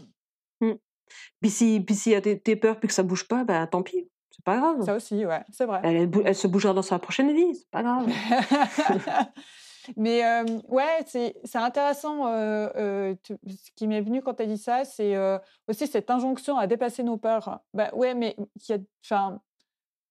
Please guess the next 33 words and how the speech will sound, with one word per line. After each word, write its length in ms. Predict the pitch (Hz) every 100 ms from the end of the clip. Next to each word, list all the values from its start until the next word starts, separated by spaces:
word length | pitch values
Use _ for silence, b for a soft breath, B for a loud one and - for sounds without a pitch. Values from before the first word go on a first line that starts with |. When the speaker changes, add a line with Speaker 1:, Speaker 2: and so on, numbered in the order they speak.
| _ _ _ -
Speaker 2:
évidemment 640 | 240 226 226 247 262 277
que 380 | 269 208 196 190 -
elles, 280 | 196 190 -
elles 140 | 202
sont 180 | - 202
challengeantes 680 | 202 190 196 190 226 240 233
et 80 | 180
tout, 280 | - 262 269
et 120 | 202 -
de 80 | 214
nouveau, 220 | 214 247
c'est 120 | 247
le 40 | 190
choix 220 | - 240
qu'on 180 | 233 220
en 120 | 220
fait. 260 | - 240 220 _
De, 300 | - 190 208 202 -
on 100 | 214
a 80 | 202
le 120 | 202
choix, 400 | 196 - 233 226 -
et 240 | 202 196
aussi 260 | - 214 269
sortir 320 | 262 233 262
de 40 | 247
cette, 180 | 202 196
euh, 220 | 190 180
cette 280 | - 185 208
injonction, 720 | 214 220 214 - 240 247 240
euh, 160 | 185 170 b b _ _
très, 500 | - - - 240 240 214
euh, 340 | 202 196 196